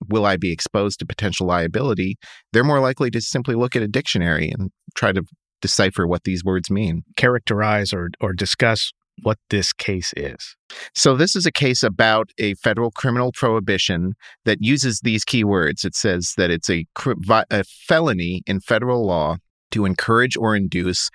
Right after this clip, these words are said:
Speaker 1: any violation of immigration law. And importantly, that could be both a criminal or even a civil violation of, of immigration law, encouraging or inducing any of those.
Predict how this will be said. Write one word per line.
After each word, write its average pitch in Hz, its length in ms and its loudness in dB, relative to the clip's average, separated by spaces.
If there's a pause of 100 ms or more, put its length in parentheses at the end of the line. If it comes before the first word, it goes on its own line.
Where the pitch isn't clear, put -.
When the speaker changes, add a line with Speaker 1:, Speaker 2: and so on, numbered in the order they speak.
(260)
Speaker 1:
any 117 180 2
violation 101 760 2
of 90 180 -2
immigration 101 580 -2
law. 78 240 -4 (360)
And 101 260 0 (160)
importantly, 104 640 0
that 95 180 -4
could 104 160 -4
be 95 180 -2 (120)
both 98 200 0 (100)
a 113 80 -2
criminal 120 480 -2
or 117 160 2
even 117 280 -2
a - 80 -6
civil 165 440 0
violation 82 680 -2 (100)
of, 85 320 -4 (220)
of 90 140 -2
immigration 85 560 -2
law, 57 220 -2 (240)
encouraging 107 440 2
or 104 60 2
inducing 104 420 0
any 117 160 2
of 87 60 0
those. - 320 -2